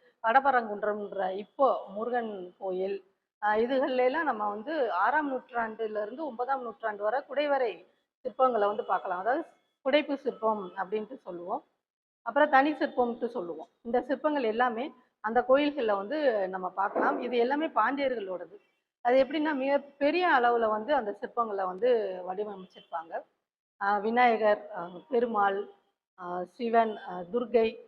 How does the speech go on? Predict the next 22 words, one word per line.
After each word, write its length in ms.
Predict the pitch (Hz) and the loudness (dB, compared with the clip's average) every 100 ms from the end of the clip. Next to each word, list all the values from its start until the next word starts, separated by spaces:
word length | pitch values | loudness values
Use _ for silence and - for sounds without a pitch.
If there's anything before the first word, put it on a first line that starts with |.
| - _ | -20 _
அப்புறம் 160 | 240 | -2
திருப்பரங்குன்றம் 800 | 240 294 320 302 247 226 214 185 | 0 0 2 2 2 -2 -2 -10
முருகன் 400 | 214 247 294 285 | -6 -2 0 0
கோயில 200 | 240 214 | 0 -2
பார்த்தோம்னா, 760 | 202 208 208 208 254 302 247 185 185 | -2 -4 -6 -6 -4 -2 -2 -4 -2
தவ்வைக்கு 400 | 226 247 302 262 | -2 0 -2 -2
எடுக்கப்பட்ட, 760 | 262 208 214 190 190 247 - _ _ _ - | -4 -4 -8 -10 -6 -4 -6 _ _ _ -8
ஆ, 100 | 190 | -8
ஜேஷ்டா 520 | 175 226 262 - 247 | 2 2 2 2 2
தேவின்னு 380 | 220 208 208 202 | 2 -2 -4 -10
சொல்ற 320 | 202 180 208 - _ _ - | -10 -4 -4 -4 _ _ -4
மூதேவிக்கு 380 | 240 294 285 233 | -2 0 -2 -2
எடுக்கப்பட்ட 600 | 226 208 208 214 202 294 | -6 -4 -6 -6 -2 0
ஒரு 200 | 294 220 - | 0 -2 -4
குடைவரை. 500 | 202 190 180 180 - _ _ _ | -4 -4 -6 -8 -14 _ _ _
அந்த 580 | 220 269 294 285 233 214 214 | 0 2 4 6 6 2 0
சிற்பமும் 480 | 277 277 277 277 254 | -2 0 0 0 -4
வந்து 380 | 214 202 320 | -6 -4 -6
அதே 280 | - 202 226 | -6 -2 -2
மாதிரி 400 | 240 208 240 330 | -2 -4 -4 -6
ஏழாம் 320 | 240 247 269 233 | 2 4 4 0
நூற்றாண்டை 640 | 208 220 190 190 196 | -6 -6 -4 -6 -8